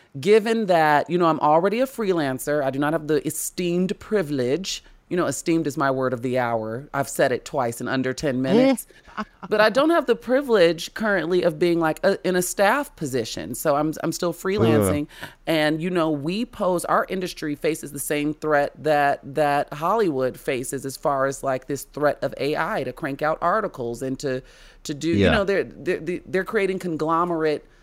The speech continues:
Speaker 1: positions in these places now where you have to, you know, write articles, sh-, be, shoot articles, um, you know, give video packages, do voiceovers. Like, you
Speaker 2: Yeah.
Speaker 1: have to do all of that as one person.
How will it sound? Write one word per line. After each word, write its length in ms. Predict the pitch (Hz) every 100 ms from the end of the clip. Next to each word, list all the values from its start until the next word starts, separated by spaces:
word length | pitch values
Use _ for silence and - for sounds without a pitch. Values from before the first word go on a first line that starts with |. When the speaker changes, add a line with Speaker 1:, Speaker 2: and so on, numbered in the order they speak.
| _ _ -
Speaker 1:
positions 800 | 165 139 180 - 139 123 - -
in 220 | 147 147
these 220 | 135 131
places 480 | - 139 123 120 117
now 180 | 127 117
where 160 | 123
you 160 | 127 143
have 240 | 151 127 -
to, 240 | 135 131 131 - - -
you 100 | 151
know, 180 | 131 139
write 320 | 214 247 -
articles, 560 | 165 139 123 - 120 - -
sh-, 220 | - - -
be, 240 | 160 180 -
shoot 360 | 139 - 285 247 -
articles, 640 | 156 127 123 120 120 - - _ -
um, 640 | 175 151 143 135 139 139 - -
you 100 | 190
know, 160 | 190 160
give 320 | 147 180 196
video 380 | 175 269 214 170
packages, 580 | 180 127 127 120 127 123
do 140 | 220
voiceovers. 640 | 196 226 240 226 160 139
Like, 80 | -
you 60 | 117
Speaker 2:
Yeah. 100 | 120
Speaker 1:
have 100 | -
to 80 | 82
do 160 | 180 170
all 260 | 151 156 160
of 120 | 143
that 200 | 147 143
as 160 | 131 127
one 460 | 123 139 143 143
person. 580 | 147 139 143 - 190 208